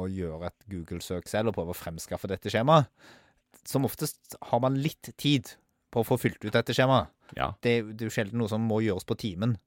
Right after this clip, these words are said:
Speaker 2: Nei, nei, det må bare gjøres før barnet fødes.
Speaker 1: Ja, og jeg tenker at hvis du har, hvis vedkommende har vært der og legitimert seg og, og skrevet navnet sitt, og du vet hvem vedkommende er, så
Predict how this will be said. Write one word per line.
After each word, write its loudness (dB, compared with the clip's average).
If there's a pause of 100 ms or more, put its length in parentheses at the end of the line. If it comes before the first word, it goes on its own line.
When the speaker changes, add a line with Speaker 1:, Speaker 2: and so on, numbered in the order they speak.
(120)
Speaker 2:
Nei, 2
nei, 4
det 0
må 4
bare 4
gjøres 0
før 4
barnet 2
fødes. 0
Speaker 1:
Ja, 6
og 2
jeg 0
tenker 2
at -6
hvis -4
du -2
har, 2 (180)
hvis -4
vedkommende 0
har 4
vært 2
der 4
og 4
legitimert 0
seg 2
og, -2
og -4
skrevet -2
navnet -4
sitt, -2
og -4
du -2
vet -2
hvem -2
vedkommende -2
er, 2
så -6